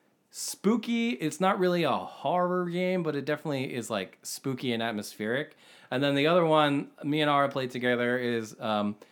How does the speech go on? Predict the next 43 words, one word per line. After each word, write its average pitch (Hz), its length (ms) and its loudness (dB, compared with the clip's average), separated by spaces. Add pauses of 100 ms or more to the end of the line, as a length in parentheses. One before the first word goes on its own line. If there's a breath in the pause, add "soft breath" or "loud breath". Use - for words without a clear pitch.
(280 soft breath)
called 120 280 0
What 120 200 0
Remains 127 440 0
of 107 120 -2
Edith 120 360 -4
Finch. 123 320 -2
Is 117 100 -6
the 107 100 -6
PlayStation 117 520 -2
exclusive. 123 640 -2 (420 loud breath)
And 139 120 4
this 180 180 4
is 160 140 2
another 160 320 6
one 139 240 6
where 127 280 4
you 147 260 2
inherit 143 520 2 (100)
your 123 200 0
f-, - 180 -10 (340)
ancestral 135 560 0
family 123 380 2
home, 127 460 0 (560 soft breath)
and 123 180 2
you're, 123 220 6
like, 120 280 0 (340)
exploring 135 580 2
through 131 240 0
it. 127 60 2
And 123 120 4
each 151 240 2
room 135 260 4
you 131 80 4
go 123 200 4
to 120 180 2
belongs 117 400 2
to 117 60 -2
a 110 40 0
different 113 260 0
member 113 240 2
of 107 120 -4
the 110 100 -4
family. 110 520 -2